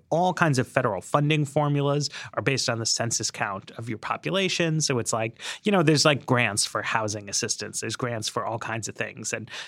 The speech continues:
they give more money to the places that have more people in them. So, you know, you wanna know how many people there are. But there's,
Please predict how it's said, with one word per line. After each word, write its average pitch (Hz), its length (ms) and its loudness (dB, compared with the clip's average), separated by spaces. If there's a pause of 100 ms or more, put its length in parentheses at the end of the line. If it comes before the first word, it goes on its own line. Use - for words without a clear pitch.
(100)
they 123 100 0
give 123 200 0
more 190 200 4
money 147 320 6
to 131 100 2
the - 80 2
places 110 320 0
that - 120 -2
have 113 180 -2
more 101 160 -4
people - 420 -4
in 101 120 -12
them. 95 220 -10
So, 101 440 -4 (100)
you 127 100 -2
know, 87 140 -6
you 113 160 -4
wanna 113 220 -4
know 107 100 -6
how 110 80 -8
many 107 160 -6
people 214 300 -2
there 160 180 0
are. 127 260 2 (380)
But 185 140 2
there's, 214 280 4